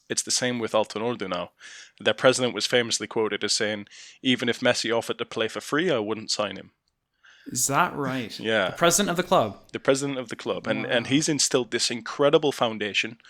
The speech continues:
Speaker 1: um, which is, in my opinion, absolutely the right way to,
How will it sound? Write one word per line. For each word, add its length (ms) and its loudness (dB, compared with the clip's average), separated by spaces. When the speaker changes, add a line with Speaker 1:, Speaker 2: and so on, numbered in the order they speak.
Speaker 1:
um, 560 4
which 220 0
is, 180 -4
in 120 -2
my 180 6
opinion, 500 0
absolutely 680 0
the 120 -6
right 200 -2
way 180 -6
to, 300 -6